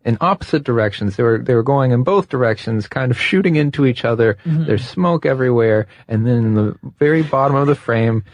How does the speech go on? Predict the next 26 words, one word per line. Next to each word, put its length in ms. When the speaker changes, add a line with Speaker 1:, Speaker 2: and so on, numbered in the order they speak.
Speaker 1:
there's 240
a 60
Jar 220
Jar 180
Binks, 460
Speaker 2:
<laughs> 420
Speaker 1:
just 220
his 160
head. 340
And, 520
uh, 580
f-, 260
you 140
know, 120
fast 280
forward 320
four 260
years, 640
um, 460
another, 840
uh, 480
Iranian 640
news 340
outlet 380
picks 300
up 220